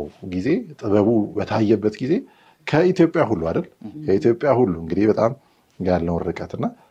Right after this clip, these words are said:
Speaker 1: እ፣ ነገስታት እስኪሄዱ ድረስ፣ እ፣ ወይም ንግስት አዜብ እስክትሄድ ድረስ የሆነውን ነገር እንመለከታለን። እና ድንቅ በቃ እግዚአብሔር ያሰበላቸው ነገር በዛ መልኩ ያን ያክል፣ እ፣ ለዓለም ሁሉ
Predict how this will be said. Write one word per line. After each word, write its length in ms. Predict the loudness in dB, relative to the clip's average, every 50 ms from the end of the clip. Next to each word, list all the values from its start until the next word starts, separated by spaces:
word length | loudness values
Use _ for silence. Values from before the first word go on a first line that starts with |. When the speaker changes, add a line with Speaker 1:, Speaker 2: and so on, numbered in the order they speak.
| _ _ _ _ _ _ _ -18
Speaker 1:
እ፣ 80 | -16 -14 -12 -10 -10 -8 -6 -4 0
ነገስታት 580 | 4 4 6 6 6 4 2 2 0 0 0
እስኪሄዱ 380 | 0 -4 -2 2 4 4 4 4 2
ድረስ፣ 280 | 0 0 0 0 0 -4 -12 _ _ _ _ _ _ _ _ -12
እ፣ 240 | -10 -6 -6 -4 -2
ወይም 220 | -2 -2 -4 -4 -4
ንግስት 340 | -4 -4 -4 -6 -8 -10 _ -20 _ _ -6
አዜብ 280 | -2 -2 0 0 -2 -2
እስክትሄድ 460 | -4 -8 -12 -14 -8 -4 -2 -2 0 0
ድረስ 260 | 2 2 2 2 0 -2 -10 _ _ _ _ -20 _ _ _ _ _ _ _ _ _ _ _ _ _ _ -8
የሆነውን 520 | -4 0 2 2 4 4 4 4 4 4
ነገር 320 | 2 0 0 0 -2 -2 -4 -6 -8
እንመለከታለን። 840 | -6 -4 -4 -4 -4 -6 -8 -10 -12 -12 -14 -10 -10 -8 -6 -4
እና 120 | -2 -2 -2 -2 -4 -6 _ _ _ _
ድንቅ 260 | -4 -2 -2 -2 -4 -4
በቃ 160 | -6 -4 -4
እግዚአብሔር 360 | -2 2 4 6 6 8 6
ያሰበላቸው 600 | 6 4 2 0 0 0 2 2 0 -2 -2 -4 -4
ነገር 240 | -4 -2 -4 -4 -4 -8 -14 -20 -20 _ _
በዛ 280 | 0 0 0 0 -2 -2 0 0 2
መልኩ 240 | 2 2 0 0 2 2
ያን 200 | 2 2 2 0
ያክል፣ 360 | -4 -6 -6 -4 -4 -4 -4 -8 -12 _ _ _ _ _ _ -12
እ፣ 100 | -8 -8 -6 -6 -6 -6 -8 -8 -10 -10 -10 -6 -4
ለዓለም 360 | -2 -2 -2 -2 -4 -4 -6
ሁሉ 160 | -6 -6 -4